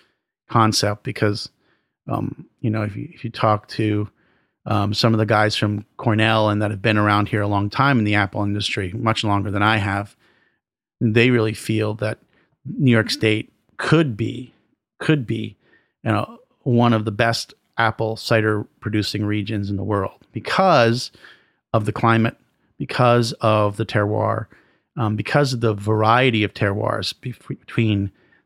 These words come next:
the Hudson Valley up until the, the Finger Lakes and, and, and then up into the,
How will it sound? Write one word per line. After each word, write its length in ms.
the 80
Hudson 320
Valley 460
up 200
until 240
the, 220
the 100
Finger 320
Lakes 380
and, 200
and, 180
and 140
then 140
up 240
into 400
the, 320